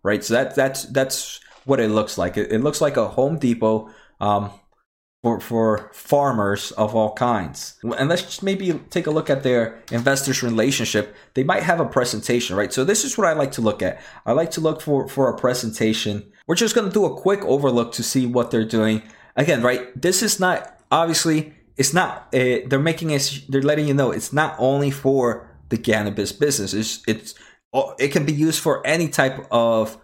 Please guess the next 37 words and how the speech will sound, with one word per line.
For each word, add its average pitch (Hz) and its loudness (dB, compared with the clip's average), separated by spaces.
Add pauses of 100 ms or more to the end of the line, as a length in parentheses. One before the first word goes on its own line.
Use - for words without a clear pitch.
(300)
of 117 0
plant 131 -2
that 113 -2
you 123 0
wanna 110 2
grow, 110 2 (200)
um, 110 0
any 135 0
type 135 0
of 110 -2
vegetable 117 0
or 107 2
anything. 101 -2 (640)
So 123 2
their 120 2
key 170 -2
products 135 2
are 107 0 (120)
nutritions, 139 -2 (120)
the, 123 2
the 123 -4
nutrients, 147 0
the - 0
lightings, 127 0 (260)
um, 101 0 (320)
the 117 2
growing 123 2
media, 135 2 (220)
and 120 0
the 123 2
environmental 117 2
controls. 107 -2
So 107 -2
that, 113 0
that's 120 -4
pretty 123 -4
cool. 110 0